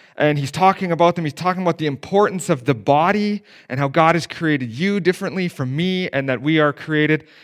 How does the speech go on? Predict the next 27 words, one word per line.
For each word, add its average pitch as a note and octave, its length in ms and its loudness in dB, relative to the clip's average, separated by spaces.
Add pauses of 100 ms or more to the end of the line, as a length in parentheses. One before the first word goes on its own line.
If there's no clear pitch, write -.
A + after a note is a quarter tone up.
(140)
differently D3+ 340 -2
for C#3 180 -6
purpose F#3 520 0
so - 160 -4
that C3+ 160 0
we D3+ 100 -4
could D#3+ 220 -6
act C#3+ 360 -4
as C3+ 160 2
if D3+ 200 0
we're C#3+ 120 -2
members C#3+ 480 -2
of A#2 140 -10
one C#3+ 300 -2
body. C#3 400 -2 (340)
You C#3 220 -2
have D#3 180 -2
your D#3 140 2
purpose, D#3 400 -4
I C3+ 100 0
have D3 180 -4
my C#3 200 0
purpose. C#3+ 480 -4 (340)
Paul D#3 220 2
talks D#3 240 2
about C#3+ 140 -2
how C#3+ 440 4